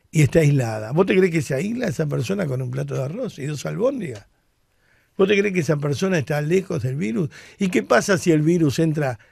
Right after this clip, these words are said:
en cambio de entrar por Libertador, entra por, por La Matanza o entra por algún lugar de esto. ¿Cuántos contamos? Entonces,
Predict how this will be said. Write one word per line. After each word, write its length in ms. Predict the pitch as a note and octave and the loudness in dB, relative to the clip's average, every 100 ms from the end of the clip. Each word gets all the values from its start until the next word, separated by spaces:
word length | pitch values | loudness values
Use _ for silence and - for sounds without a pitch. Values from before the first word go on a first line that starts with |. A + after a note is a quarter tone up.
| _ | _
en 160 | D3+ D3 | -4 0
cambio 300 | G3+ G3+ F#3 | 0 2 2
de 40 | |
entrar 200 | D#3+ F3+ | 2 0
por 140 | F3+ D3+ | 2 2
Libertador, 640 | D3 D3 D3+ E3 F#3 F#3+ - _ _ _ E3 | 2 0 0 2 2 0 -10 _ _ _ 2
entra 240 | D#3+ D#3+ C#3+ | 4 4 2
por, 440 | D3+ C#3+ B2+ C#3 _ | 2 0 -2 -6 _
por 120 | D3+ | -2
La 120 | D3 C#3 | 0 0
Matanza 840 | D3 D3 F#3+ F3+ E3 D3 C3 - _ _ - | 0 2 4 4 2 -2 -2 -6 _ _ -2
o 100 | D#3 | 2
entra 220 | D3 C#3+ | 2 2
por 160 | C3+ C#3+ | 0 0
algún 240 | C#3+ D3 | 0 2
lugar 260 | C#3 C#3 C3 | 2 2 -2
de 180 | G#2+ G2+ | -6 -8
esto. 300 | - - _ _ _ _ _ _ _ _ _ _ _ _ _ _ _ _ _ | -14 -20 _ _ _ _ _ _ _ _ _ _ _ _ _ _ _ _ _
¿Cuántos 320 | F3 F#3+ F3+ | 2 4 2
contamos? 600 | F3 D#3 C#3+ C3 B2 A2 G#2 _ _ _ _ _ _ _ _ _ _ _ _ _ _ _ _ | 0 0 0 -2 -2 -6 -12 _ _ _ _ _ _ _ _ _ _ _ _ _ _ _ _
Entonces, 640 | D#3 G#3 D#3 E3+ C#3 - | -6 -2 2 2 0 -6